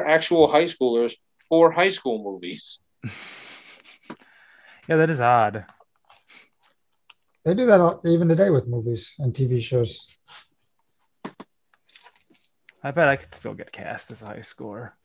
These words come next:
Speaker 2: <laughs>
Speaker 3: You'd have to shave.
Speaker 2: <laughs> All right, but everything other than that, I mean, it's like,
Speaker 3: Ah.
Speaker 2: yeah. <laughs>
Speaker 3: Me and Nicholas, not so much.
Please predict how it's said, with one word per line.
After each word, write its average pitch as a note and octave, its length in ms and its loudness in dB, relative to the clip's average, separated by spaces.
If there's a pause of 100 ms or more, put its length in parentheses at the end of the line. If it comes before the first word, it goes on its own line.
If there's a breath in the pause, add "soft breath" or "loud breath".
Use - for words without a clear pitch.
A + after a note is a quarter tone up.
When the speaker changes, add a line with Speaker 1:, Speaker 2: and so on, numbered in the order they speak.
(120)
Speaker 2:
<laughs> - 1040 -14
Speaker 3:
You'd D#3 140 4
have D#3 100 6
to C3+ 80 -2
shave. B2+ 440 0 (300)
Speaker 2:
<laughs> - 280 -6
All E3+ 140 2 (400 loud breath)
right, B2+ 380 2
but F#3+ 120 2
everything G3 420 6
other D#3 220 4
than B2 160 -4
that, B2 340 2
I A2 60 -4
mean, A2 200 -6
it's G#2 140 -14
like, A#2+ 160 -2
Speaker 3:
Ah. G2+ 160 -4 (280)
Speaker 2:
yeah. A#2 380 -6
<laughs> - 1600 -18
Speaker 3:
Me F3 220 2
and D#3+ 100 6
Nicholas, D3 460 2
not C3+ 180 0
so - 100 -8
much. C3 380 -4